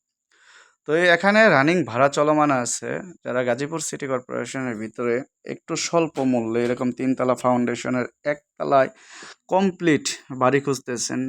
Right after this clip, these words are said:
নিজেরা থাকার জন্য অথবা ভাড়া দেওয়ার জন্য, তারা এই বাড়িটা দেখতে পারেন। একদম নতুন একটি বাড়ি। আমি বাড়ির ভিতরের ভিউটা আমি আপনাদেরকে দেখাচ্ছি, আপনারা ভিডিওটি স্কিপ না করে শেষ পর্যন্ত দেখুন। তো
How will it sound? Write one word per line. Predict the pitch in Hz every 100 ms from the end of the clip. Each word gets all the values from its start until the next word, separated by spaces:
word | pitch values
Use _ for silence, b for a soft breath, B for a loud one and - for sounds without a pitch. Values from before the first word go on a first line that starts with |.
| 131
নিজেরা | 123 127 123
থাকার | 127 123 131
জন্য | 127 123 120
অথবা | 117 123
ভাড়া | 120 107 120
দেওয়ার | 123 123 120
জন্য, | 120 117 113 123 -
তারা | 127 123 117
এই | -
বাড়িটা | 117 113 113
দেখতে | 113 -
পারেন। | 113 117 120
একদম | 117 117 127 127
নতুন | 127 131 143
একটি | 127 -
বাড়ি। | 113 107 110 131
আমি | 120 117
বাড়ির | 117 120
ভিতরের | 113 117 131 127
ভিউটা | 123 123 131
আমি | 123
আপনাদেরকে | 117 120 120 123
দেখাচ্ছি, | 113 110 113 - 135
আপনারা | 117 - 123
ভিডিওটি | 120 127 139 143 151
স্কিপ | 143 - 175
না | 170
করে | 165 160 202 B B B B
শেষ | - 202 -
পর্যন্ত | 151 131 123 113
দেখুন। | 98 - - - _ _ _ _ _ b b b b b b _
তো | -